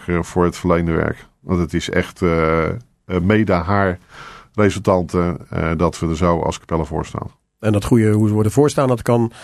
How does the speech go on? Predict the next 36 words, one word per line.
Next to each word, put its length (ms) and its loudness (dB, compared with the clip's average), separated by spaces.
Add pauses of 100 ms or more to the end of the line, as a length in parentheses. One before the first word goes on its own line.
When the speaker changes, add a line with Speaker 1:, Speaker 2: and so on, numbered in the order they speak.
(300)
Speaker 2:
door 300 4
uw 220 2
aanpak, 400 0
zoals 240 -2
we 60 0
net 140 2
besproken, 500 2
al 120 4
die, 120 -2
die 160 -2
takken 260 0
van 100 2
sport, 280 0
lekker 220 0
enthousiast 340 2
met 100 2
elkaar 360 2 (260)
aan 140 2
het 100 -2
werk, 300 2
kan 160 2
ook 120 2
die, 180 2
die 180 2
armoede 340 4
Speaker 1:
Ja. 80 2
Speaker 2:
onderkant, 520 2 (160)
eh, 280 2
daarin 600 0
Speaker 1:
We 100 2
moeten 260 4
kijken 220 4
hoe 100 0
we 60 4
daar 80 4
Speaker 2:
kleiner 220 2